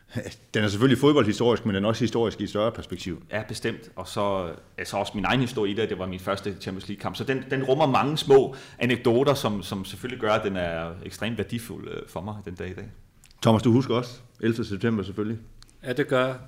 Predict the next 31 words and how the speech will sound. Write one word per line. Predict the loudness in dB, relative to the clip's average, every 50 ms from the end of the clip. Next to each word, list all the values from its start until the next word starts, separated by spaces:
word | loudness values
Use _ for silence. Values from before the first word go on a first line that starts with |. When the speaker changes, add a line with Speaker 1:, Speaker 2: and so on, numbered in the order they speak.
| -8 -4
Speaker 3:
Jeg, | -2 -2 0 0
jeg | 0 0
husker, | 0 -2 -2 -2 -2 -2 0
man | 0 -2 0
husker | 0 -2 -2 0 0 -2
jo | 0
tydeligt, | 0 0 2 2 2 0
hvor | -2 -2
man | -2 -2 0
var, | 0 0 0 -2 -6 -12 -14 -10 -8 -6
øh, | -6 -4 -4 -4 -4
og | -2
hvad | -2 -2 -2
man | -2 -4
skulle, | -4 -2 0 0 0 0 -2 -6 -12 -20 -20 -20 -20 -20 -20 _ _ _
og | -6 -2 0
nærmest, | 0 0 0 0
hvor | -2 -2
man | -2 -2
stod | -2 -2 -2 -2 0 0
henne | 0 0 0 -2
det | -4
sekund, | -4 -2 -2 0 0 -2 -2 -4
hvor | -6 -6
man | -4 -6 -6
fik, | -6 -4 -4 -4 -4 -4
øh, | -4 -4 -2 -4 -6
besked | -8 -10 -10 -8 -6 -4 -4 -4
om, | -4 -6 -6 -6 -6
at, | -8 -8 -6 -6
øh, | -6 -6 -6